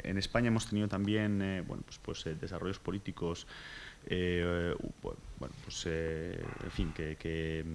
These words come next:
que, que han provocado, pues, no pocos enfrentamientos. Entonces nos pregunta Paloma, dice, "¿qué opinión tiene respecto a las nuevas tendencias de la educación en casa?".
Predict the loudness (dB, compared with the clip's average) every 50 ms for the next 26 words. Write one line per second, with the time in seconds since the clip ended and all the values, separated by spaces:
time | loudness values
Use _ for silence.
0 | -4 -4 -6 -6 -6 -4 -2 -2 0 4 4 6 6 6 6 6 6 8 8 6
1 | 8 8 6 4 2 -2 -2 -2 -2 0 0 0 0 0 0 -2 -2 -2 -2 -2
2 | -2 -2 -2 -2 -2 -4 -6 -6 -6 -4 0 2 4 6 6 6 4 4 4 4
3 | 4 6 6 6 4 6 6 6 6 6 6 4 2 0 -2 -6 -10 -10 -10 -10
4 | -12 -8 -2 2 2 2 4 4 4 6 6 4 4 2 -2 -16 -16 -6 -2 -2
5 | 0 4 6 8 10 10 10 10 10 8 8 8 8 6 6 6 4 4 6 4
6 | 4 4 4 2 2 4 2 2 -2 -8 -16 -14 -14 -8 0 4 8 8 8 8
7 | 8 8 8 8 6 6 6 6 6 6 6 6 6 6 6 6 8 8 8 8
8 | 8 6 4 2 4 4 2 2 4 4 4 6 6 4 4 4 2 4 2 2
9 | 0